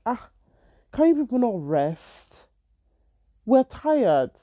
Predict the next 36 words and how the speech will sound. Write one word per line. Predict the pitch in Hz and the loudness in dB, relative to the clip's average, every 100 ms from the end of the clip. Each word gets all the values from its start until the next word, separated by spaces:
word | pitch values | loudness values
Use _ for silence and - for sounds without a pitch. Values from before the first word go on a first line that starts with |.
| _ _ _ _ _ _ _ | _ _ _ _ _ _ _
Some | - 302 311 | -4 0 2
days | 254 247 226 - | 2 0 -2 -2
I | 202 | -2
actually, | 220 220 - 214 | -2 -4 -12 -10
like, | 185 170 165 | -8 -10 -12
just | 185 175 170 | -14 -14 -6
log | 180 175 | -2 -2
off | 175 165 | -4 -6
my | 160 156 | -8 -10
Twitter | - 175 151 | -8 -6 -6
because | - 147 160 143 - - | -8 -14 -10 -10 -12 -16
you | 170 180 214 | -10 -6 0
lot | 185 - | 0 0
are | 151 | -2
doing | 160 151 | -4 -6
a | 143 | -6
Mazzolini, | 143 151 139 143 160 147 127 120 | -6 -8 -8 -8 -6 -6 -6 -8
and | 135 127 123 - _ _ _ - | -10 -10 -12 -18 _ _ _ -6
me, | 196 254 269 254 - | 0 2 2 -2 -8
I'm | 160 185 | -8 -2
not | 202 | -2
here | 170 175 | 0 -4
for | - 147 135 131 | -6 -10 -6 -6
it. | - | -6
I'm | 151 180 175 - _ _ _ _ | -6 -6 -6 -12 _ _ _ _
very | 202 262 | 0 2
simple, | 247 - 208 190 180 185 | -2 -6 -8 -8 -10 -10
you | 185 | -8
know, | 180 165 | -6 -6
if | 165 - | -8 -12
you | 160 | -10
go | - 220 | -4 -2
and | 220 202 - | -2 -4 -12
look | 175 180 180 | -12 -10 -10
at | |
my | 170 160 156 160 | -10 -8 -8 -10